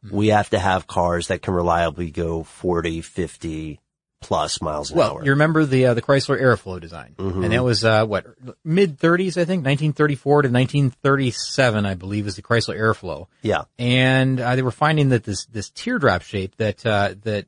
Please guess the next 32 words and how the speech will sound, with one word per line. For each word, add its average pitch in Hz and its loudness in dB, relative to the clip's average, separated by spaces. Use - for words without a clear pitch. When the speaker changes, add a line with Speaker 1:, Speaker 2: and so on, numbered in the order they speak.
Speaker 1:
Paul 127 0
Geret 110 2
was 90 -4
working 92 -8
on 85 -14
actually 151 0
improved 180 -2
on 107 4
that 98 -2
just - -14
a 202 -2
little 190 2
bit, 214 4
but 117 2
not 160 4
a - 0
whole 147 -2
lot. - -4
Speaker 2:
Yeah. 101 0
Speaker 1:
I - 0
mean, 139 4
it 139 0
was, 127 2
uh, 127 4
it 127 -4
was 117 -4
minimal, 156 -2
really. 95 -8
The, 104 -8
uh, 104 -4
the, 104 -4
um, 92 -2